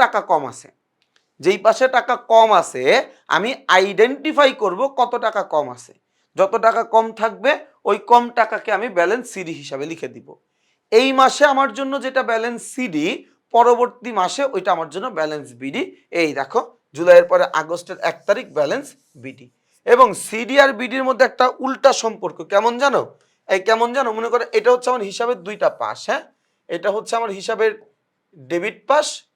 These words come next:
এটা হচ্ছে আমার হিসাবের ক্রেডিট পাশ। মনে করো আমার ব্যালেন্স বিডি আসছে এই পাশে, এই মনে করো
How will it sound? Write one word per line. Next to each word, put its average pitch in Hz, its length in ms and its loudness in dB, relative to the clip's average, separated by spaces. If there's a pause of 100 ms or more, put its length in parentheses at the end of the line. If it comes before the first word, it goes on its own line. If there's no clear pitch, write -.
(240)
এটা 190 160 -6
হচ্ছে 208 200 -6
আমার 208 200 -6
হিসাবের 185 340 -2 (340)
ক্রেডিট 185 280 -2 (100)
পাশ। - 160 -18 (560)
মনে 254 240 2
করো 151 200 4 (440)
আমার 220 160 2 (100)
ব্যালেন্স 226 320 4 (160)
বিডি 226 300 -2
আসছে - 240 -6 (200)
এই 233 160 -4
পাশে, - 240 -6 (220)
এই 151 80 0 (420)
মনে 180 260 -6
করো 226 140 0